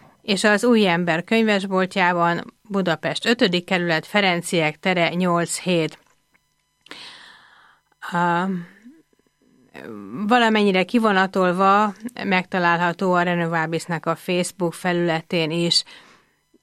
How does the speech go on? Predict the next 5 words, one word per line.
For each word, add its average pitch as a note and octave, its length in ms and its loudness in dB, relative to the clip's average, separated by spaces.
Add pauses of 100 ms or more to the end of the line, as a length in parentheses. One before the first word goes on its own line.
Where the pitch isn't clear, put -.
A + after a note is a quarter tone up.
(100)
de F#3 440 0 (240)
azt F3 280 -4
gondolom, F#3+ 520 0
hogy F3 340 -2 (500)
ezek E3+ 440 -6